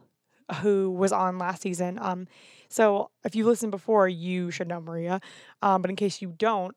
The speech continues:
she is a freelance artist and podcast editor and producer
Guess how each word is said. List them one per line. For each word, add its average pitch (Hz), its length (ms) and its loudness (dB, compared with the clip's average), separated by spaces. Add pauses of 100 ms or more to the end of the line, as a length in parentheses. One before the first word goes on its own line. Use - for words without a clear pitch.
she 254 480 0
is 170 100 -2
a 175 60 0
freelance 226 400 -4
artist 185 380 -4
and 190 180 -6
podcast 226 640 -4
editor 180 380 -2
and 202 140 -8
producer 208 560 -2